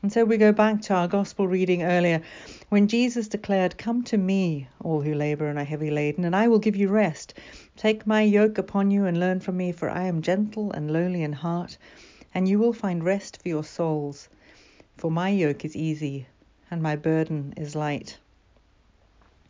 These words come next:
Honestly, when we engage in outreach and evangelism, we have to be so conscious of the fact that, uh,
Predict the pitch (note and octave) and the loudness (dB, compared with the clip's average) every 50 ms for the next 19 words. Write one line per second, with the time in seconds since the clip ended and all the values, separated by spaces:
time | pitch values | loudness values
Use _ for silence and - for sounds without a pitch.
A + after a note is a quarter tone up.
0 | - - - - - - - - - - A#3 B3+ C4+ C4+ - D4 D4+ D4 C4 A3+ | -20 -20 -20 -18 -18 -18 -20 -16 -6 -2 0 0 0 2 0 0 2 4 4 2
1 | A3+ A#3 B3+ C4 B3+ A3+ G#3 G3+ G3 G3+ A3+ G#3+ A3 G3+ - - G3 G3+ G3+ G#3+ | 2 2 2 2 2 2 2 2 2 2 2 0 -2 -4 -4 -2 -4 -4 -2 -4
2 | G#3+ G#3 - F#3+ F3+ E3+ F3 E3 F3 F3+ F3 F#3+ G3 F#3+ F#3+ G3+ G3 G3 G#3 A#3 | -4 -4 -4 -4 -4 -4 -4 -4 -4 -4 -4 -4 -4 -2 -2 -2 -2 -2 -2 -4
3 | A3+ A#3+ A#3 - - E3 D#3+ E3 D#3+ - - G3 F#3+ G#3 G#3 - - G#3 G#3+ G#3+ | -4 -6 -8 -8 -8 -6 -6 -6 -8 -4 -2 0 0 0 -2 -4 -4 -4 -4 -4
4 | - A#3+ - - B3+ B3+ - - - C#4 C#4 C4+ B3+ - - - - - - F3 | -8 -10 -6 -6 -6 -8 -8 -8 -8 -6 -6 -6 -10 -12 -14 -18 -16 -12 -6 0
5 | F#3+ F#3 E3+ - - - - - - - - E3+ E3+ D#3+ D3+ D3 C#3+ | 2 2 2 2 -2 -6 -16 -16 -14 -10 -8 -6 -4 -4 -4 -6 -6